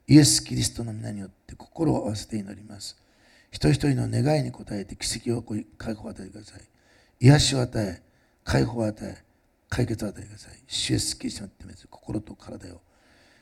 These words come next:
癒されよ。イエスによって命ずる。治れ。曲がった左をまっすぐになれ。関節が、あ、こう曲がってしまう。関節が傷んでいる方、あるいは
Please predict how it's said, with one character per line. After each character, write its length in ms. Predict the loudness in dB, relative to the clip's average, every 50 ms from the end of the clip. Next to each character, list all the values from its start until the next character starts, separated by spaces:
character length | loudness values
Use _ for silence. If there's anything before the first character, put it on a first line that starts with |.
| _ _ -4
癒 180 | 4 6 8
さ 320 | 8 10 8 10 12 12 12
れ 80 | 12
よ。 140 | 12 10 6 -2 -10 -20 _ _ _ _ _ _ _ _ _ _ -20 -20 _ _ _ _
イ 80 | 2 4
エ 60 | 4
ス 100 | 6 4
に 60 | 2
よ 0 |
っ 80 | -4 -6
て 60 | -10
命 100 | -12 -10
ず 120 | -10 -12 -14
る。 140 | -14 -16 _ _ _ _ _ _ _ _ _ _ _ _ _ _ _ -18 -8 4
治 160 | 10 12 12
れ。 240 | 12 12 12 8 0 -10 -20 -20 _ _ _ _ _ _ _ _ _ _ _ _ _ _ _ _ _ 0
曲 240 | 4 6 6 6 6
が 40 |
っ 120 | 4 -2 0
た 100 | 2 4
左 220 | 4 6 4 4
を 80 | 4 2
ま 140 | 0 -2 -2
っ 20 |
す 240 | -2 0 0 0 2
ぐ 80 | 2
に 240 | 2 2 0 -2 2
な 100 | 4 6
れ。 220 | 6 6 4 2 -6 -20 _ _ _ _ _ _ _ _ _ _ _ _ _ _ _ _ _ _ _ _ _ _ _ _ _ _ _ -20 -20 -20 -20 _ _ _ _ _ _ _
関 220 | 2 4 4 6 6
節 320 | 4 0 -2 -2 0 2
が、 300 | 4 4 4 4 2 -2 -8 -16 _ _ _ _ _ _ _ _ _ _
あ、 220 | -14 -12 -12 -12
こ 240 | -14 -16 -18 -18 -16
う 160 | -16 -14 -8
曲 80 | -4 -2
が 80 | -2 -2
っ 100 | -2 -6
て 80 | -10
し 60 | -10
ま 80 | -10 -8
う。 20 | -8
関 200 | -6 -4 -4 -2
節 220 | -2 -4 -6 -4
が 100 | -4 -4
傷 200 | -2 0 0 0
ん 80 | 0 -2
で 60 | -4
い 20 |
る 80 | -6 -6
方、 200 | -8 -10 -8 -8
あ 60 | -4
る 80 | -2 -2
い 40 | -2
は 100 | -4